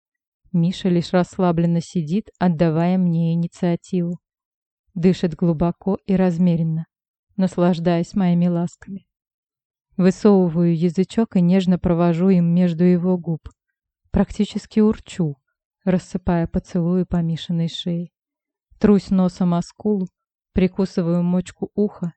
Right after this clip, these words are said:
и провожу ладонью по возбуждённому паху, осторожно сжимая член под слоем ткани.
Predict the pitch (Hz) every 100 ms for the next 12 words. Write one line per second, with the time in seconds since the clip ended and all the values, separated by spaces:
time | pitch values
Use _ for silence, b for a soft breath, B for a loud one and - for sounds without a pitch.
0 | - 208 214 185 185 180 185 180 170 208
1 | 190 170 180 170 165 170 165 170 175 175
2 | 180 185 - 170 165 - _ _ _ -
3 | 180 - 180 175 170 175 160 170 175 170
4 | 165 - 185 190 196 170 - - 175 170
5 | 170 - 175 175 170